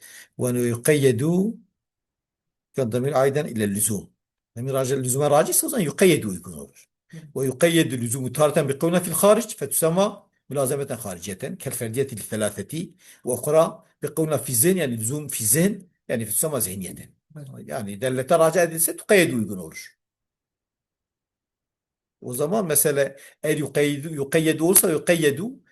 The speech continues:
Speaker 1: el lüzumu. Taratan bi kavna fil haric, fe yusema mülazemeten hariciyeten. O zaman fe yusema uygun olur. Anladın mı? O diğer nüshalara baksak aslında olur. Sonradan bakarsın. Yarın söyleriz. Anlaşıldı mı?
Speaker 2: Evet.
Speaker 1: Yani biraz, e, fazla bekledik.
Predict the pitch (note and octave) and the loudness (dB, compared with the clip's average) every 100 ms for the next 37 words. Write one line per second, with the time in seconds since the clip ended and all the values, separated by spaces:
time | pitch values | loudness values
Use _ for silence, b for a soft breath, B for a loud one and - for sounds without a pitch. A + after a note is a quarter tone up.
0 | _ - B2 A#2+ C3 D3 A2+ - D3+ D3+ | _ -10 -6 0 2 2 -2 0 2 2
1 | D3 C3 E3 D#3 E3 - G3 A3 A3+ - | -2 0 0 0 -2 6 6 6 2 -12
2 | _ b b D3 C3 F3 E3+ C#3+ D3+ D3 | _ b b 0 4 4 4 2 0 0
3 | C#3 C3+ - F#2+ F2+ G2+ - D#2 G#2 C3+ | -2 -6 -8 -10 -8 -8 -10 -14 -6 -4
4 | A3+ A#3 G3 - F#3+ A2 G#2+ G2 F#2+ E2 | -2 0 4 6 6 2 -2 -12 -12 -14
5 | D#2+ - _ _ _ _ _ _ - A2 | -16 -18 _ _ _ _ _ _ -12 -6
6 | C3+ G3+ C#3+ - C#3+ C3 C3+ C#3 - C#3+ | 0 0 0 -4 -8 -6 -2 -2 -2 0
7 | D3+ F3+ F#3+ - A#2+ - F#3 - - D3 | 0 0 -4 -8 -8 -6 -6 -6 -6 -6
8 | A#2 G#2+ - C3+ C3+ D3+ D#3+ _ _ - | -6 -6 -6 -6 -6 -8 -14 _ _ -10
9 | A2+ G#2+ G#2+ - - - A2+ G#2 G2 F#2+ | -8 -6 -4 -6 -6 -12 -10 -6 -6 -6
10 | E2+ - - G#2 G#2+ D#3+ D#3+ F#2+ _ - | -6 -8 -8 -8 -8 -6 -6 -8 _ -16
11 | C3+ B2 A#2+ G2+ A2+ G2+ G#2 G#2+ G2 F#2+ | -14 -14 -12 -10 -8 -8 -12 -14 -14 -14
12 | - G#2 G#2 G2+ - A#2 C#3 | -12 -10 -10 -10 -10 -12 -14